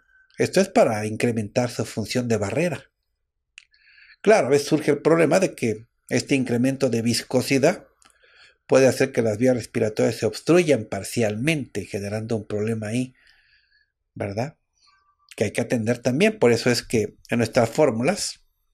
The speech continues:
también tenemos, aparte de agregar plantas expectorantes, ¿verdad?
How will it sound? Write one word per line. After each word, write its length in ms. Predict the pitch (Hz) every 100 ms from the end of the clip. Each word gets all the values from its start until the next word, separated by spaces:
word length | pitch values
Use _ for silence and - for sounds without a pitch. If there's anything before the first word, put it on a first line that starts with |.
| _ - - _ - - _ -
también 280 | 110 117
tenemos, 400 | 117 117 117 113
aparte 380 | 117 - 120 -
de 120 | 113
agregar 480 | 107 104 101 107 123 - - _ _ _ _ _ - - _ _ _
plantas 460 | - 123 127 117 -
expectorantes, 1160 | 107 92 113 - - 123 135 110 - 117 - - _ _ _ _ _ _ _ - -
¿verdad? 400 | - 104 104 156